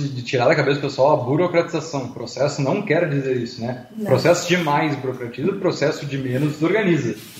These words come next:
Speaker 1: né?
Speaker 2: Exato.
Speaker 1: Processo não é uma palavra feia, é isso que eu <laughs> tenho que tirar da cabeça das pessoas que botaram que processo é feio.
Speaker 2: É, porque é bem o que tu disse, né? É muito tá muito atrelado à burocracia, tem que fazer muita, muitas etapas, né? E, o,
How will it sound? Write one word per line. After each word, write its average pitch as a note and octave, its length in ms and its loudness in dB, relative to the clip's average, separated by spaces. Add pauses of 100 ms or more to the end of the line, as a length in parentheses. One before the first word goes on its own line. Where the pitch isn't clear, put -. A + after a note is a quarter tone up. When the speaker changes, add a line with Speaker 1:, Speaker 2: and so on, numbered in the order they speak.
(100)
Speaker 1:
né? C3 280 -4 (120)
Speaker 2:
Exato. G3+ 140 -14
Speaker 1:
Processo C3+ 580 4
não G3+ 300 4
é G3 60 6
uma A3 160 6
palavra G3 400 4
feia, C3 540 -2
é A2+ 40 -2
isso B2+ 220 -4
que F#3+ 60 4
eu F3 80 6 (200)
<laughs> - 220 -18
tenho E3 160 2
que - 80 -14
tirar D#3 340 4
da G3+ 80 2
cabeça E3+ 260 2
das D#3+ 120 -6
pessoas D3 240 -6
que - 80 -14
botaram D3 320 2
que - 100 -14
processo D3 480 0
é F3+ 60 0
feio. C#3+ 480 -6 (480)
Speaker 2:
É, F4 220 0
porque B3+ 260 -4
é A3+ 100 2
bem B3+ 380 2
o B3+ 40 -6
que - 160 -18
tu C#4+ 60 -16
disse, C4 320 -12
né? F#3+ 160 -4 (160)
É G3 80 -6
muito C4 1040 2 (500)
tá A3 80 2
muito A#3 160 8
atrelado C4 340 8
à D4 60 10
burocracia, A3+ 1200 2
tem A3+ 120 -6
que - 100 -12
fazer A3 160 -2
muita, B3 340 4
muitas B3 400 4
etapas, A#3+ 580 4
né? G#3 160 -2 (300)
E, G#3+ 140 -6
o, G#3+ 100 -2